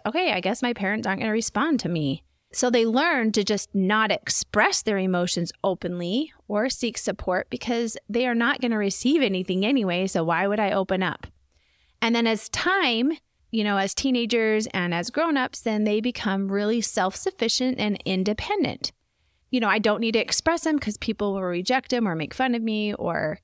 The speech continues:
not listen to me." And so that's the avoidant attachment style. But today we're talking about the disorganized attachment style.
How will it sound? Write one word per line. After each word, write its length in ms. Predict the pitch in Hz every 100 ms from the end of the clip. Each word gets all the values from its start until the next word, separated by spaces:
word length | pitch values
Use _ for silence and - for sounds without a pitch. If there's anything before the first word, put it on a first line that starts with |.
| _ _
not 240 | 226 196
listen 260 | 214 202 196
to 140 | 190 202
me." 280 | 175 170 -
And 160 | 196
so 160 | - 190
that's 480 | - 214 226 220 -
the 160 | 208
avoidant 600 | 185 180 185 185 185 180 -
attachment 540 | - 160 170 - -
style. 440 | - - - - _ _ _ _ _ _ _ - _ -
But 160 | 185
today 640 | - 196 - 269 392 415 285
we're 180 | 240 226
talking 440 | 208 202 220 240
about 300 | 202 185 -
the 120 | 220
disorganized 760 | 202 226 277 294 302 254 220 202
attachment 520 | 202 190 180 185 -
style. 500 | - - 52 269